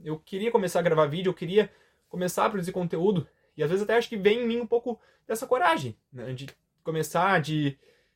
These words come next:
azar que tá pegando poucas views, vou gravar mesmo assim, porque o que importa é a constância. E cada vídeo que eu faço aqui é como se fosse um vendedor pra mim, né? Eu tenho muita essa noção de YouTube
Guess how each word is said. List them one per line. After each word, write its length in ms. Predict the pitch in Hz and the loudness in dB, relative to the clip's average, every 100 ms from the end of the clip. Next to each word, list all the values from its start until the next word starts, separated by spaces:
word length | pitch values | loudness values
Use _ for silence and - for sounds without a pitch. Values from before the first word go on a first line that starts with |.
| _ _ _ | _ _ _
azar 340 | - 139 160 180 | -6 2 4 4
que 60 | |
tá 80 | - | 0
pegando 280 | 156 147 160 | -6 -4 -4
poucas 260 | 165 165 135 | -4 -4 -2
views, 240 | 170 190 | 0 2
vou 120 | 147 | 2
gravar 260 | 160 147 147 | 2 2 0
mesmo 220 | 151 151 | -2 -4
assim, 300 | 143 196 233 _ _ _ _ | -6 -6 -8 _ _ _ _
porque 180 | - 226 | -14 -8
o 40 | 240 | -6
que 60 | |
importa 480 | 247 214 190 196 - | -4 0 0 0 -4
é 100 | - | -4
a 40 | 226 | -4
constância. 580 | 269 254 - 240 - - _ | -4 0 4 4 2 -10 _
E 140 | - 123 | -20 -10
cada 260 | - 226 | -4 0
vídeo 220 | 202 190 - | 0 -2 -4
que 60 | |
eu 60 | 170 | -4
faço 300 | - 139 131 | 0 -2 -2
aqui 300 | 110 226 214 _ _ _ _ - | -4 -2 -4 _ _ _ _ -6
é 60 | |
como 180 | 156 202 | -2 -2
se 80 | 208 | 4
fosse 200 | 220 226 | 4 4
um 80 | 220 | 6
vendedor 360 | 220 240 233 | 6 8 6
pra 120 | 233 | 4
mim, 140 | 160 143 | 2 0
né? 80 | 131 | -2
Eu 60 | |
tenho 160 | 120 170 | -2 -4
muita 160 | 214 | -2
essa 120 | 240 233 | -2 -2
noção 300 | 208 196 202 | -4 -2 -2
de 160 | 180 | -2
YouTube 420 | 190 180 190 202 | -2 0 2 0